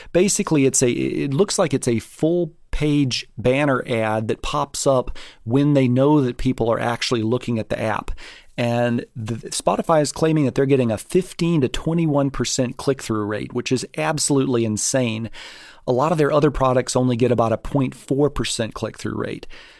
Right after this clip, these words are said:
So the other thing about that Marquee is that this goes to free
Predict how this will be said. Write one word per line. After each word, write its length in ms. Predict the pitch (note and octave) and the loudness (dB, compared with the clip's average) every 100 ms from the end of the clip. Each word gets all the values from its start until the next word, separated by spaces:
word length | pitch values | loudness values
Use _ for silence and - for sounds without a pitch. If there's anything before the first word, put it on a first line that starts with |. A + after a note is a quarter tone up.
| - | -12
So 600 | - - C3 B2 A#2+ A#2+ - | -8 2 4 6 4 2 2
the 140 | C3+ | 4
other 140 | F3 G3 | 6 6
thing 180 | E3 | 4
about 180 | C#3+ B2+ | 6 6
that 120 | B2+ A#2+ | 6 4
Marquee 460 | A2+ - E3 F3 | 2 0 2 4
is 160 | A#2+ G#2+ | 4 4
that 180 | A#2+ - - - C#3 | 4 2 -10 -4 0
this 160 | D3+ | 2
goes 320 | - C#3+ C3+ | 6 6 6
to 280 | - B2+ A#2+ | 2 2 2
free 480 | - - D#3 F3 | 0 -2 0 0